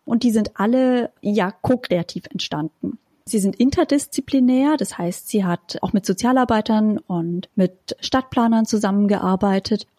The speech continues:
Und sie hat halt vor allem darauf geachtet, dass wirklich die Betroffenen auch mit dabei sein können.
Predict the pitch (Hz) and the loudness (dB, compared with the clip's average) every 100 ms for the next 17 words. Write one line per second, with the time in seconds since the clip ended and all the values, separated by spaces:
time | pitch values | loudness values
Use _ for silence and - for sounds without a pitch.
0 | _ 240 247 247 233 233 202 - - - | _ 0 2 2 2 2 0 -2 -4 0
1 | 196 247 240 208 - 208 190 202 - 220 | 2 4 4 2 0 -2 -2 -2 -2 -2
2 | 208 - 202 - 226 208 - 117 220 - | -2 0 -2 0 -2 -2 -4 -2 -2 0
3 | 214 214 196 - 196 - 185 _ - - | 0 0 -2 -4 -4 0 -2 _ -16 -8
4 | - - 180 - 170 160 - 160 160 156 | -4 0 0 2 2 0 -2 -2 0 -2